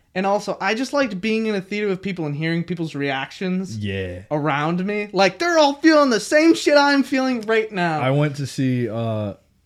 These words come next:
Speaker 2: I don't remember what year it came out, but it was the Matt Damon movie Elysium.
Speaker 1: Yeah.
Speaker 2: Uh, I saw that, and there's a, twenty thirteen. I saw that in twenty thirteen with my dad, and we went to see it because it was made by the guy that made District nine, and we both liked that movie.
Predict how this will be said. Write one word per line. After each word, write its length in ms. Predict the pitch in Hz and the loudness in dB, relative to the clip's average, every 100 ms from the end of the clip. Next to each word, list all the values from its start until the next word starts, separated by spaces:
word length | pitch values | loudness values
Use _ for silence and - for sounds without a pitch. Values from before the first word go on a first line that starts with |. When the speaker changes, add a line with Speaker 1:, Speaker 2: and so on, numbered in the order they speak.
| _ _ - | _ _ -10
Speaker 2:
I 80 | 101 | -4
don't 160 | 117 | -2
remember 240 | 117 113 107 | 0 0 2
what 140 | 104 | 0
year 260 | 98 101 101 | 0 0 0
it 60 | 101 | -2
came 220 | 110 101 | -2 0
out, 140 | 101 | -2
but 80 | 101 | -2
it 40 | |
was 120 | 101 - | -4 -2
the 80 | 107 | 0
Matt 320 | 110 113 107 | 2 0 2
Damon 320 | 120 117 117 | 2 2 2
movie 320 | 113 110 104 | 2 2 0
Elysium. 720 | 95 95 92 98 - 117 120 120 _ _ _ _ _ _ - | -2 -4 -4 -4 -4 -4 -4 -6 _ _ _ _ _ _ -8
Speaker 1:
Yeah. 360 | 202 302 120 - | -2 0 -2 -6
Speaker 2:
Uh, 260 | 113 107 104 - | -6 -4 -6 -6
I 80 | 123 | -6
saw 260 | - 139 | -2 0
that, 420 | 123 120 117 113 _ _ _ _ _ _ - | 0 0 -2 -6 _ _ _ _ _ _ -8
and 180 | 120 117 | -6 -4
there's 200 | 113 107 | -4 -4
a, 140 | 110 - | -8 -10
twenty 220 | - 147 131 | -6 -4 -2
thirteen. 420 | 117 - 95 82 _ _ _ _ _ - | -4 -6 -10 -10 _ _ _ _ _ -4
I 100 | 127 | -2
saw 240 | - 156 | 2 2
that 260 | 135 120 110 | 4 2 -2
in 80 | |
twenty 260 | 110 135 151 | -6 -2 0
thirteen 500 | 165 151 - 123 110 | 0 -2 -2 -4 -4
with 120 | 113 | -4
my 120 | 117 | -4
dad, 400 | 107 104 95 85 - | -4 -6 -8 -10 -10
and 120 | 117 | -6
we 60 | 117 | -2
went 200 | 135 143 | -2 -2
to 80 | 160 | -4
see 260 | - 135 | -2 -2
it 140 | 131 - | -2 -4
because 260 | 110 113 | -6 -4
it 40 | 107 | -4
was 120 | 104 | -4
made 440 | 113 123 131 131 127 | -2 -2 -2 -4 -4
by 420 | 107 104 104 101 | -4 -4 -4 -6
the 100 | 98 | -8
guy 240 | 107 107 | -4 -4
that 100 | 104 98 | -4 -6
made 260 | 104 95 | -8 -8
District 380 | 110 104 123 - | -8 -8 -8 -8
nine, 360 | 101 92 92 95 | -8 -8 -10 -10
and 140 | 98 | -8
we 80 | 113 | -8
both 300 | 139 143 143 | -4 -6 -2
liked 240 | 202 202 | -4 -4
that 200 | 107 87 | -6 -8
movie. 280 | 87 87 - | -12 -16 -18